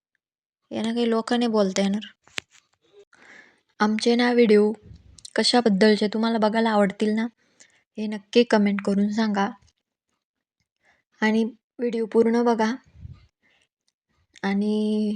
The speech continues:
हा अनुभव मी सांगितला अगोदरचा, लोकांच्या, आपल्या घरातल्या माणसांच्या विषयी, हा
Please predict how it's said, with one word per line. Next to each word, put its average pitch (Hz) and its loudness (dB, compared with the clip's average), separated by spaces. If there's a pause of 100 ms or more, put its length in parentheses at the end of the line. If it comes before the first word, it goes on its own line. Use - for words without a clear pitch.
हा 208 0
अनुभव 226 2
मी 233 2
सांगितला 214 0
अगोदरचा, 208 -2 (880)
लोकांच्या, 208 0
आपल्या 214 0
घरातल्या 214 0
माणसांच्या 214 0
विषयी, 214 0 (920)
हा 196 -6